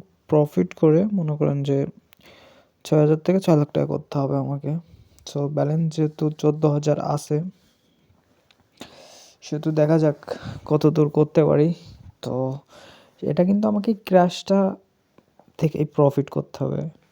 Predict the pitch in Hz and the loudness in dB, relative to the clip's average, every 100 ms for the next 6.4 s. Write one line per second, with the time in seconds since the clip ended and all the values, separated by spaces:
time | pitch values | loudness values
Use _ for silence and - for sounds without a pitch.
0 | _ _ _ _ _ _ _ - - 156 | _ _ _ _ _ _ _ -12 -4 0
1 | 156 170 165 170 170 165 160 160 165 - | 0 0 -2 -2 -2 0 0 -2 -4 -6
2 | - 143 139 131 127 131 135 131 202 - | -2 -2 0 -2 -2 -4 -4 -6 -6 -10
3 | _ - _ _ _ - 147 151 - - | _ -20 _ _ _ -2 0 0 -6 -8
4 | 156 180 185 156 147 165 156 - 156 156 | -4 -4 0 -2 -2 -4 -6 -2 0 2
5 | 196 233 _ _ 185 143 147 143 143 139 | 0 -4 _ _ -2 0 0 -2 -2 -2
6 | 143 143 143 139 | -2 0 0 -2